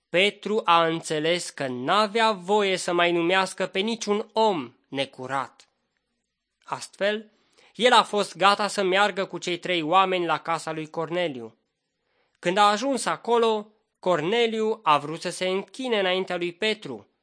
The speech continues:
dar Petru l-a oprit zicând: „Ridică-te! Nu sunt nici eu decât un om ca și tine. Spune-mi, de ce m-ai chemat?”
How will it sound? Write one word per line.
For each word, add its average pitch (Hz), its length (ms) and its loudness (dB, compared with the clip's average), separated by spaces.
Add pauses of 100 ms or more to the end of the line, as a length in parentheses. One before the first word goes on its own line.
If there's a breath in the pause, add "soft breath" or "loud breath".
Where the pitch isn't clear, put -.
dar 131 200 -2
Petru 170 300 -4
l-a 175 120 4
oprit 175 380 -4
zicând: 165 580 -4 (460)
„Ridică-te! 220 760 -2 (380 soft breath)
Nu 208 200 4
sunt 240 220 0
nici 247 260 -2
eu 247 140 6
decât 233 320 0
un 214 280 0
om 220 320 2
ca 165 140 -2
și 208 180 -6
tine. 202 460 -6 (420)
Spune-mi, 123 680 -4 (180)
de 208 180 -4
ce 214 180 -2
m-ai 135 200 -2
chemat?” 107 600 -16